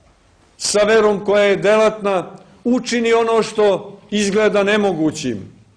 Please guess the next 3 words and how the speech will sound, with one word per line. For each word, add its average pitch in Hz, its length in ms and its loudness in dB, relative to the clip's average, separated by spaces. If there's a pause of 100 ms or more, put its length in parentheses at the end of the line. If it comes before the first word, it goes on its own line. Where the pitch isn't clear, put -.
(1040)
da 135 160 -2
učini 202 880 -2 (1400)
ono 185 640 0